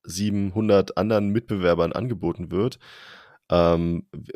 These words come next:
dann bin ich ja im Wett-, im Wettbewerb doch ein bisschen stärker sozusagen davon abhängig, dass der Kunde sich an mich bindet. Was mache ich dann?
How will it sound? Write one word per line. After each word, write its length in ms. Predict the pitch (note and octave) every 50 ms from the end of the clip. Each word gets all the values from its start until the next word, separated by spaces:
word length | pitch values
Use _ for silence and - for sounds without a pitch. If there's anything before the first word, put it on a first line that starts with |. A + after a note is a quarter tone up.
| -
dann 580 | - - - - - - - - F#2 F#2 F2+ E2+
bin 100 | G2+ G#2+
ich 120 | A2+ -
ja 100 | - G2+
im 220 | - - F#2 F2+ E2+
Wett-, 120 | G2+ -
im 260 | F#2 F2+ - F#2+ F#2 E2+
Wettbewerb 560 | G#2 G#2 - - A2+ F2+ F#2 F#2 F#2 F2+ -
doch 160 | - G2+ - -
ein 80 | G2
bisschen 340 | E2+ G2+ - - G#2 F#2 F2+
stärker 840 | - - - - F2+ F2 G#2 - - G2 E2+ E2 D#2+ D2 F#2 F#2+ C3+ -
sozusagen 600 | - F2 - - - - D#2+ D#2 D2+ D#2+ E2+ E2
davon 280 | E2 E2 - - -
abhängig, 580 | - D#2+ - - - E2+ E2+ F2 E2+ - - - - - - - - _ -
dass 160 | F2 F2 -
der 140 | - F2 E2+
Kunde 600 | - - - G2+ F#2+ F2+ F2 E2 D#2+ D#2+ D#2+ - _ _ _ _ _ _ _ _ -
sich 220 | E2+ E2+ E2 -
an 120 | D2+ E2 F2
mich 260 | A2 C3 - - -
bindet. 520 | - C#2 D2 D2 D#2+ F2+ A#2 - - - _ - - - - - - _ - - -
Was 220 | F2 E2+ - -
mache 180 | F#2 A#2 - G#2
ich 100 | - -
dann? 280 | - C2+ - - -